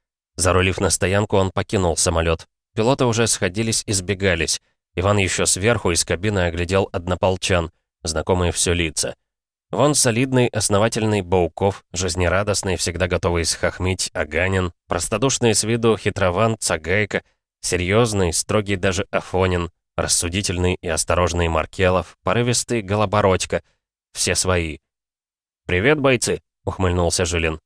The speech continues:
«Здравия желаем!» — заголосили пилоты. Иван спустился на бетон аэродрома, содрал шлем и пригладил влажные волосы.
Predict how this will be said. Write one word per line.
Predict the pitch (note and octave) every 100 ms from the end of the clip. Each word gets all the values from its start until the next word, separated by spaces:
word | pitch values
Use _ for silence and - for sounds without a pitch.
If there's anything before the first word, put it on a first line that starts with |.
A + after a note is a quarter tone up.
| _ _ _ _
«Здравия | F2+ E2+ D3+ E3 E3
желаем!» — | D3+ E3 F3+ D3+ B2 - _
заголосили | F2 F2+ F2+ E2+ F2+
пилоты. | E2 F2 F2 E2 D#2 - _ _ _ _ _
Иван | G#2 D#3+
спустился | E3 D3 - D#3 C3+ C3
на | B2
бетон | A2+ B2 A#2+
аэродрома, | A2 F#2+ F2+ A#2 C3+
содрал | A#2 G2+ F#2+ F#2+
шлем | E2+ F#2+ G#2+ -
и | G#2+
пригладил | - F2+ F#2+ A2 G#2+
влажные | F#2+ F#2 E2 E2+ F2
волосы. | F2 E2 D2+ D#2